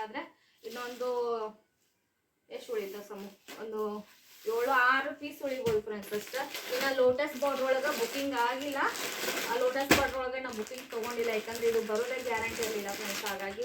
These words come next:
ಬುಕಿಂಗ್ ತೊಗೊಂಡಿಲ್ಲ. ಇದರಲ್ಲಿ ಒಂದು ಇಪ್ಪತ್ತು, ಇಲ್ಲ ಫ್ರೆಂಡ್ಸ್, ಒಂದು ಹತ್ತು ಪೀಸ್ ಅಷ್ಟೇ ಅದಾವ. So ಇದ್ರಾಗ ಎರಡು ಸೈಡ್ ಹಿಂಗ ವೆಂಟೆಕ್ಸ್ ಬಾ-, ಇದ್ರ ಲೋಟಸ್ ಬಾರ್ಡರ್ ಬಂದಿರ್ತೈತಿ. ಎರಡು ಕಡೆ ಈಕ್ವಲ್ ಆಗಿ ಲೋಟಸ್ ಬಾರ್ಡರ್ ಬಂದಿರ್ತೈತಿ.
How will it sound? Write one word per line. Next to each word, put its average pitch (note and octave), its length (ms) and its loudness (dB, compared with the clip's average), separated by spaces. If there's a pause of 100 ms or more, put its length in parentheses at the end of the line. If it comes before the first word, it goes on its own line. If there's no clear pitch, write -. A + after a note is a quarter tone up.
ಬುಕಿಂಗ್ G#3+ 300 -8
ತೊಗೊಂಡಿಲ್ಲ. G#3+ 480 0 (460)
ಇದರಲ್ಲಿ A#3+ 300 -4
ಒಂದು A#3 180 -2
ಇಪ್ಪತ್ತು, A#3 600 -6 (680)
ಇಲ್ಲ B3 200 0
ಫ್ರೆಂಡ್ಸ್, F#3 320 -10
ಒಂದು G3+ 120 -10
ಹತ್ತು A3+ 280 -8
ಪೀಸ್ B3+ 240 -12
ಅಷ್ಟೇ A3 220 -10
ಅದಾವ. A3+ 400 -6 (680)
So A4 240 -2
ಇದ್ರಾಗ A3 260 0
ಎರಡು G#3+ 360 4
ಸೈಡ್ A#3+ 340 -2 (340)
ಹಿಂಗ G#3+ 240 -12
ವೆಂಟೆಕ್ಸ್ G#3 560 -10
ಬಾ-, G3+ 240 -6
ಇದ್ರ A#3+ 260 -4 (260)
ಲೋಟಸ್ G#3 420 -6
ಬಾರ್ಡರ್ G3 280 -4
ಬಂದಿರ್ತೈತಿ. F#3+ 880 -10 (440)
ಎರಡು G#3+ 260 -2
ಕಡೆ G#3+ 180 6
ಈಕ್ವಲ್ A3+ 340 -2
ಆಗಿ A3 220 -2
ಲೋಟಸ್ G#3+ 520 -2
ಬಾರ್ಡರ್ F#3+ 260 -6
ಬಂದಿರ್ತೈತಿ. G3 880 -12